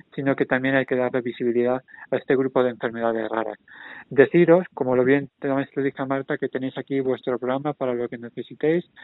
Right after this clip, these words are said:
Aquí me podéis encontrar, ya sabéis, de,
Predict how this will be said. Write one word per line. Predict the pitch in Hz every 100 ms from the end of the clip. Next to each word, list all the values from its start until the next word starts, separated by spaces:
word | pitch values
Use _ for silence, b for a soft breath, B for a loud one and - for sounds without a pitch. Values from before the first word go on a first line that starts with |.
| B B 170
Aquí | 127 117 143 139
me | 135
podéis | 135 127 131
encontrar, | 123 127 120 131 123
ya | 107
sabéis, | 123 127
de, | 127 120